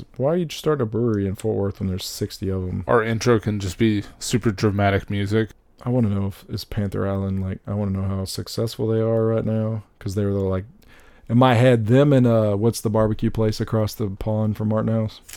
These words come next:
Speaker 2: Cowtown?
Speaker 1: Yeah. I wanna know how successful those places are.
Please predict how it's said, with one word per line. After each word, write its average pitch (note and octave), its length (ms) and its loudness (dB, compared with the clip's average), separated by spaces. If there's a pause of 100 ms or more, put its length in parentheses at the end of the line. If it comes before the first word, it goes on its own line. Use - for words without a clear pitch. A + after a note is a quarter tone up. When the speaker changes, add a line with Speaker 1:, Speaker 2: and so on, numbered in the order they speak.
(320)
Speaker 2:
Cowtown? A#2+ 560 2
Speaker 1:
Yeah. G2 280 -4 (140)
I - 40 -4
wanna B2 180 4
know A2+ 140 4
how G2 140 0
successful G#2 640 -8
those F#2+ 220 -8
places G2+ 380 -10
are. G2 160 -8